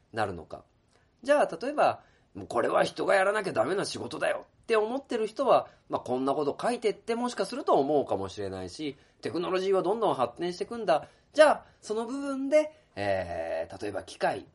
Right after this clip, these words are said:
にしかできなくなる仕事がある。みたいな、こういうこともあるんだなっていう新しい発見の一冊になるっていうね、捉え方に、をすれば新しい発見になるでしょうから、あの、読む人によって、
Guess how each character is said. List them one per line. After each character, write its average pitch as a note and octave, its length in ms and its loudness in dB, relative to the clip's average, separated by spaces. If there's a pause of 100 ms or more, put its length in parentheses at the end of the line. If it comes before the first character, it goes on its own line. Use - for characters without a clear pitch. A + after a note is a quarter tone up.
(760)
に C#4+ 240 -4 (140)
し - 160 -18
か G#4+ 160 2
で C3 160 2
き D3 140 -4
な B2 100 0
く F#2+ 160 -12
な G#3 140 2
る B3 100 2
仕 - 160 -8
事 G2 240 -4
が F2 280 -2
あ A2 60 0
る。 F#2 140 -10 (480)
み F#3 120 -4
た F3+ 180 8
い E3 40 -2
な、 D3+ 300 -2 (320)
こ G3 200 2
う - 40 0
い G#3+ 40 -4
う - 20 -8
こ A3+ 160 -8
と D4+ 80 0
も G3+ 220 8
あ B3 60 10
る B3+ 120 0
ん G3 80 -2
だ E3 100 6
な G3 240 2
っ A3 80 -6
て D#3 140 0
い C3 80 2
う A2 180 2
新 A3+ 320 2
し C#4+ 160 -6
い - 20 4
発 A#2 300 -4
見 G#2+ 220 -2
の G2+ 200 -4 (220)
一 A#2 140 -6
冊 A#2 340 -8
に G2+ 140 -8
な A2 120 0
る F#2+ 200 -2
っ - 640 -20
て B3 100 -2
い B3 80 0
う A3 640 -2
ね、 B3 320 -2
捉 D3 200 10
え C#3 80 10
方 C#3 260 4
に、 G#2 360 -4
を C4 120 -2
す - 120 -10
れ E4 80 -2
ば C#3 220 10 (100)
新 G2+ 160 4
し G2 100 -6
い - 40 -6
発 F#2+ 220 -10
見 F#2 140 -8
に F#2 60 -10
な G#2+ 100 -2
る A#2+ 120 -2
で F#2+ 100 -4
し - 100 -12
ょ F2+ 80 -6
う - 40 -8
か F#2+ 100 -8
ら、 A2 240 2 (240)
あ G2+ 100 -10
の、 A2 100 -6
読 F4+ 200 4
む C#4 100 2
人 - 220 -6
に G2 120 -6
よ F#2+ 100 -8
っ F2+ 40 -14
て、 - 280 -16